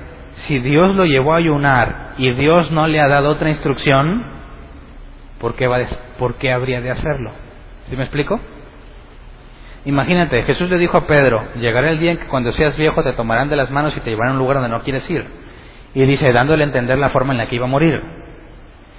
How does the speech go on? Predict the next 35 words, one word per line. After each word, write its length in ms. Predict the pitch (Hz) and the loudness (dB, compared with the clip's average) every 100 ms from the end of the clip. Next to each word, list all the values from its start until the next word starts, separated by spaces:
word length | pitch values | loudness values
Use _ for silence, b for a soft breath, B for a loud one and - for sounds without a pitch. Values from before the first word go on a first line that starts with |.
| - | -6
Imagínate 460 | 131 123 170 165 | -2 0 0 0
que 480 | 156 131 120 117 - - - - - | 0 0 0 -4 -12 -18 -20 -16 -6
Jesús 260 | 127 156 | -2 0
te 80 | 147 | 0
dice 200 | 151 143 | 0 -2
eso 120 | 156 | -2
a 40 | 156 | 0
ti. 280 | 175 165 - - - - - - - - - - - - - - - - - | 2 2 0 -8 -16 -16 -18 -18 -20 -20 -20 -20 -20 -20 -20 -20 -20 -14 -4
Y 80 | |
llega 160 | 143 156 | 2 4
un 60 | 165 | 4
momento 260 | 160 170 | 4 2
en 60 | 170 | 0
que 60 | |
estás 220 | 135 165 147 | 0 0 4
viejo 380 | 170 175 131 110 - | 4 4 2 0 -2
y 100 | 135 | 0
te 100 | 123 | 0
están 220 | - 151 | 0 2
llevando 380 | 160 147 160 151 | 2 2 0 0
para 180 | 127 | 0
ser 140 | 123 151 | 2 2
crucificado. 680 | 151 151 147 143 156 147 107 - - - - - | 2 0 0 2 4 4 0 -6 -14 -16 -18 -8
¿Qué 100 | 147 | -2
pasa 260 | 156 147 143 | 0 0 -2
por 140 | 135 | -4
tu 80 | 143 | -2
mente? 360 | 143 135 117 - - - - - - - - - - - - - - - - - - - - - - - - - - - - - - - - - - - - - - - - | -2 -2 -6 -10 -16 -20 -20 -18 -18 -20 -20 -20 -18 -18 -20 -20 -18 -18 -18 -18 -20 -20 -20 -20 -20 -20 -20 -20 -20 -20 -20 -20 -20 -20 -20 -20 -20 -20 -20 -20 -20 -20 -6
¿Te 60 | - | -2
acordarías 500 | 127 139 131 131 175 | 0 2 2 2 2
que 100 | 170 | 0
Jesús 260 | 147 160 160 | -2 -2 0
te 80 | |
lo 100 | 165 | 2
dijo? 300 | 143 170 220 | 2 2 2